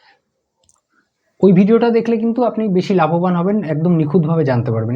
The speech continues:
এটা আমি কোনো রকম বুঝিয়ে দিচ্ছি। ধরুন এই গ্রুপে রয়েছে রবি, ধরুন না, এটাই ফাইনাল ধরুন, এবং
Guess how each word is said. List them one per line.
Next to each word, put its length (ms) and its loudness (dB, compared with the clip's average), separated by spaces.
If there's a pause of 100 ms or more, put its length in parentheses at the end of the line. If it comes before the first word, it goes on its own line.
এটা 160 0
আমি 100 0 (100)
কোনো 160 0
রকম 160 -2 (100)
বুঝিয়ে 260 2
দিচ্ছি। 260 -8 (440)
ধরুন 200 4 (180)
এই 140 2
গ্রুপে 300 0
রয়েছে 220 0 (380)
রবি, 240 0 (440)
ধরুন 280 2
না, 60 -2 (120)
এটাই 220 2 (1000)
ফাইনাল 260 2 (100)
ধরুন, 200 -6 (640)
এবং 180 2